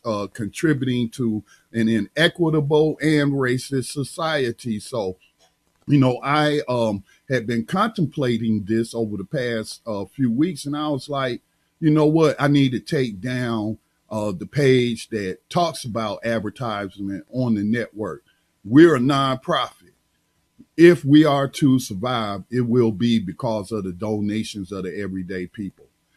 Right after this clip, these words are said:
Um, first of all, you know, going back to my conversation with Bob Johnson, and, and I'm not criticizing, you know, my friend and my brothers. I'm not criticizing him. He just made a suggestion,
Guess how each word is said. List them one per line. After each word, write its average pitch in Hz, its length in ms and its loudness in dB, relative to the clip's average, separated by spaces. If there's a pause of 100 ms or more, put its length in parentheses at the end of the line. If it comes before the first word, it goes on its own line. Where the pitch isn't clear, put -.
(320)
Um, 104 400 -2 (240)
first 185 360 2
of 123 120 -4
all, 120 420 -2
you 135 160 4
know, 123 140 2
going 131 320 4
back 123 260 0
to 123 240 2
my 113 200 0
conversation 120 760 -4
with 98 160 -4
Bob 110 320 -4
Johnson, 123 480 -6
and, 156 240 0 (300)
and 180 120 0
I'm 202 140 0
not 180 280 0
criticizing, 131 920 0
you 131 160 4
know, 117 340 2 (100)
my 117 180 -2
friend 117 480 2
and 110 80 2
my 113 120 2
brothers. 110 580 -4 (160)
I'm 151 100 0
not 156 220 -4
criticizing 104 720 -4
him. 117 120 -4
He 117 80 2
just 143 240 -2
made 131 240 0
a 123 60 -4
suggestion, 123 720 -8